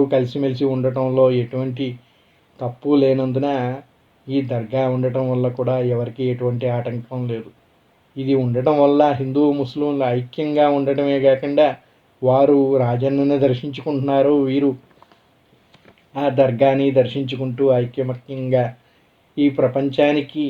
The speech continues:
ఐకమత్యం యొక్క బలాన్ని నిరూపిస్తూ ఉన్నారు. అటువంటి పవిత్రమైన క్షేత్రం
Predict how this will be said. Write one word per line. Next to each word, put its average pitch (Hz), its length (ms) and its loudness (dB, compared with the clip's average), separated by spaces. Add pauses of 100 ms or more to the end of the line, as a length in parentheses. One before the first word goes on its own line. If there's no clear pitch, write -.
(640)
ఐకమత్యం 151 760 0 (100)
యొక్క 131 260 0 (160)
బలాన్ని 135 580 -2 (280)
నిరూపిస్తూ 131 680 -6 (160)
ఉన్నారు. 117 320 -12 (340)
అటువంటి 123 500 -4 (120)
పవిత్రమైన 131 760 -4 (120)
క్షేత్రం 123 500 -8